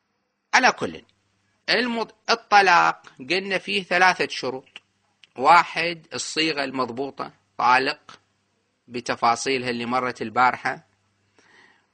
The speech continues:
آه، وأن يكون هناك شاهدان عادلان،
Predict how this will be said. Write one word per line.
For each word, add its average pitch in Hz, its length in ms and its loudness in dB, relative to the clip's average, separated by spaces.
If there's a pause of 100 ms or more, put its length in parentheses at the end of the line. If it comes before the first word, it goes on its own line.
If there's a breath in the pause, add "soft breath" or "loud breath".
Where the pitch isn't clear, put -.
(320)
آه، 113 600 0
وأن 135 420 2
يكون 156 520 -4
هناك 139 580 0
شاهدان 131 880 2
عادلان، 117 960 -2